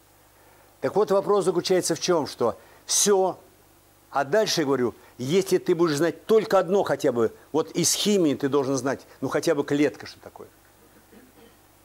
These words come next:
На самом деле ты должен вот эти искомые точки, эти темы искомые, которые мы проходим, он, мы, он должен точно знать, что такое атом.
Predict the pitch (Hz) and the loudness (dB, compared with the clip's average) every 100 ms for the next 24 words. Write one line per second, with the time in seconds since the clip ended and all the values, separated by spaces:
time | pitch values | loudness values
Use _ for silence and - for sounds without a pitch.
0 | _ _ _ _ - 143 - 196 180 151 | _ _ _ _ -6 -2 0 2 2 2
1 | 131 123 139 147 127 131 151 - 180 156 | 0 0 0 2 0 -2 -2 0 -2 0
2 | 139 131 - 180 135 123 117 - 185 196 | -2 -2 0 0 0 -2 -6 -2 -2 -2
3 | - 107 - - - 143 147 151 151 196 | -6 -10 -10 -20 -6 -4 -2 -4 -2 0
4 | 175 135 - 160 143 123 127 - 131 127 | 0 0 -2 -2 -2 -2 -4 -2 -2 -2
5 | 117 131 127 185 151 123 - - 131 135 | -2 -4 -2 0 0 -4 -10 -10 -4 0
6 | 147 151 139 151 135 135 - 196 - 156 | 0 0 0 -2 -2 -8 -2 0 2 0
7 | 156 147 139 127 139 117 98 | 0 -4 -6 -2 0 0 -2